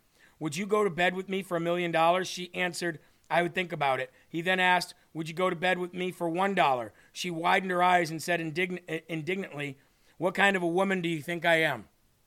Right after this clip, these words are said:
He replied, "Madam, we've already established that. Now we are just negotiating the price." For what amount of money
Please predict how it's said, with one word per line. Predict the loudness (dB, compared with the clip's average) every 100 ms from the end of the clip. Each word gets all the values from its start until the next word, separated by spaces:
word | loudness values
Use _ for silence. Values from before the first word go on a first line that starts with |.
| _ _ _ _ _ _ _ _
He | -4
replied, | -2 0 2 2 4
"Madam, | 4 6 4 -2 _ _ _ _
we've | -6 4
already | 6 6 2
established | 0 2 4 4 0 -2
that. | 0 0 -2 _ _ _
Now | 0 2
we | 4 4
are | 2
just | -2 -8
negotiating | -6 -4 -4 -2 -2 -2
the | -6
price." | -4 -2 -2 -8 -12 _ _ _ _ _ _ _ _ _ _ _ _ _ _ _ _ _ _
For | 0
what | 4
amount | 6 6 4
of |
money | 4 2 2 -4